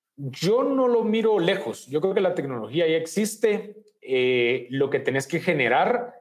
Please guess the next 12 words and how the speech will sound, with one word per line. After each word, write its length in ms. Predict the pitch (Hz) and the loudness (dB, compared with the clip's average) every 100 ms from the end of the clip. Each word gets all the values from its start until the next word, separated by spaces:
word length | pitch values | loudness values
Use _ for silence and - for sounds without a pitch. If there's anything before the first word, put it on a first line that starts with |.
| _ | _
es 320 | 135 - _ - | -8 -8 _ -2
tu 100 | 180 | 0
metodología 880 | 156 143 135 117 107 - 202 165 | 2 0 0 0 -2 -2 0 0
específica, 640 | 101 - - 127 160 135 120 - | -2 -8 -16 -6 -6 -6 -4 0
tu 120 | 262 | 2
metodología 580 | 185 151 127 120 147 151 | 2 2 0 0 2 2
bim, 320 | 160 117 - | 0 -2 -6
la, 260 | 123 123 131 | -2 -2 0
la 120 | 127 | 0
de 80 | 113 | 0
tu 160 | - | 0
empresa. 520 | 175 165 180 180 - | 2 2 2 0 -4